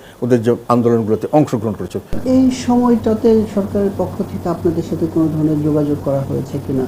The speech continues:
Speaker 1: না।
Speaker 2: বা আপনার কখন মনে হলো যে আসলে সরকার টিকে থাকতে হচ্ছে? আপনি কখন মনে হচ্ছে যে আসলে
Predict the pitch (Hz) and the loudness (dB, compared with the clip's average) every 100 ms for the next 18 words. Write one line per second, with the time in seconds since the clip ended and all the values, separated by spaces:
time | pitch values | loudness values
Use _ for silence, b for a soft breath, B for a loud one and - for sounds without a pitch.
0 | - 135 - - - 151 143 135 175 175 | -2 -2 -2 -4 -4 0 2 2 -2 2
1 | 202 185 - - 220 208 - 220 202 185 | 4 4 2 0 2 2 4 6 8 8
2 | 185 165 147 151 151 165 160 156 147 147 | 6 4 2 0 -2 -2 -2 -4 -2 -6
3 | - 170 170 151 135 139 131 147 180 165 | -2 -2 -2 -4 -4 -4 -4 -4 -2 0
4 | 156 165 170 170 156 - 151 139 156 151 | 2 4 6 4 2 0 -2 -2 -2 -4